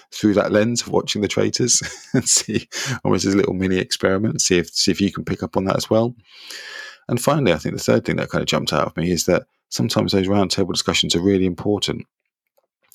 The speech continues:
That kind of being honest, being truthful. Um, how do we maybe build those forums for honest feedback and discussion into what we do?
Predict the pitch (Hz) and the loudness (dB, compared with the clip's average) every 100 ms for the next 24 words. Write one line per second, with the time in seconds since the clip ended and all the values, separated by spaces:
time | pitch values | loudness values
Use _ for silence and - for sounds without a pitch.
0 | - 101 92 90 82 90 85 - 87 80 | -4 -2 0 -2 0 2 0 0 0 0
1 | - 82 82 - 87 - 92 90 - - | 0 0 0 -2 -2 2 2 2 -4 -16
2 | - - - - 82 82 80 85 _ - | -18 -18 -18 -6 0 0 -2 -8 _ -20
3 | - _ - - 104 107 101 98 92 92 | -20 _ -8 0 2 2 2 2 2 0
4 | 87 82 95 98 92 - 87 85 82 - | -2 0 2 4 2 0 0 0 0 -2
5 | - _ - - 110 104 85 82 - - | -4 _ -12 0 2 4 2 -2 -6 -2
6 | 85 - 98 90 - - 98 - 80 85 | -2 0 0 0 0 0 0 0 -4 -6
7 | 85 - 82 - 90 98 92 87 85 90 | -4 -2 -2 -2 0 0 0 -2 -2 -2
8 | 85 92 80 | 0 0 0